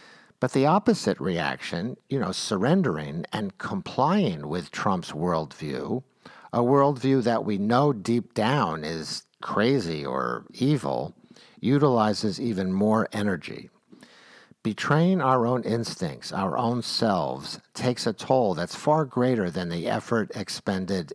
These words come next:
in outrage. <clears throat> Now, obviously, this outrage over Trump's obvious psychopathology is especially common among liberals. But each time we feel it or observe others feeling it,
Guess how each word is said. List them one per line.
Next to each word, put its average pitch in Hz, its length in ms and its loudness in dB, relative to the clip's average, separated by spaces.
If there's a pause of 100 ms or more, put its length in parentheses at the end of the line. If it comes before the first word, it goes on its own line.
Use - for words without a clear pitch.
(120)
in 92 180 -8
outrage. - 800 -6 (1300)
<clears throat> - 240 -2
Now, 139 380 4
obviously, 160 540 4
this 131 200 2
outrage 117 600 4
over 101 240 2
Trump's 101 440 0
obvious 113 600 2
psychopathology 87 1300 -2
is 92 180 -4
especially 117 580 0
common 95 400 0
among 92 280 0
liberals. 92 640 -2 (1000)
But 135 160 4
each 202 220 2
time 180 240 4
we 156 100 4
feel 120 340 2
it 87 160 0
or 101 160 0
observe 107 400 0
others 110 380 0
feeling 110 480 0
it, 69 220 -8